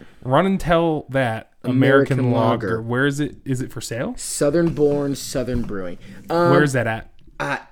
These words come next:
Speaker 2: it, I think it's, I don't know where it's at, but
Speaker 1: We're
Speaker 2: we
Speaker 1: gonna
Speaker 2: can
Speaker 1: get our, we are gonna get our hands on this beer and try it for the pod.
Speaker 2: There's no way it's good.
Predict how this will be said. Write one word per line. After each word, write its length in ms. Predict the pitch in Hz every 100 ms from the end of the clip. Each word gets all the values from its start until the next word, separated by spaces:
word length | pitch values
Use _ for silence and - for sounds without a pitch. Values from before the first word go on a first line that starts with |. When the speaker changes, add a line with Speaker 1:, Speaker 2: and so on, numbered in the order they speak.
| -
Speaker 2:
it, 180 | 139 -
I 60 | 135
think 300 | - 160 156
it's, 340 | 143 - - - - - -
I 60 | 156
don't 160 | 185 160
know 120 | 151
where 220 | 139 131
it's 120 | 123
at, 400 | 110 117 135 - - - -
but 60 | 147
Speaker 1:
We're 80 | 214
Speaker 2:
we 60 | 359
Speaker 1:
gonna 100 | 359
Speaker 2:
can 80 |
Speaker 1:
get 100 | 277
our, 180 | 247 151 139
we 160 | 196
are 80 | 311
gonna 160 | 294 175
get 160 | 143
our 80 | 127
hands 300 | 123 123 123
on 100 | 120
this 140 | 117
beer 200 | 117 120
and 100 | 120 110
try 240 | 120 110
it 80 | 104
for 100 | 113
the 80 | 101
pod. 320 | 107 95 -
Speaker 2:
There's 220 | 208 202
no 240 | 175 185 185
way 220 | 175 185
it's 160 | 190
good. 500 | 127 - 135 175 160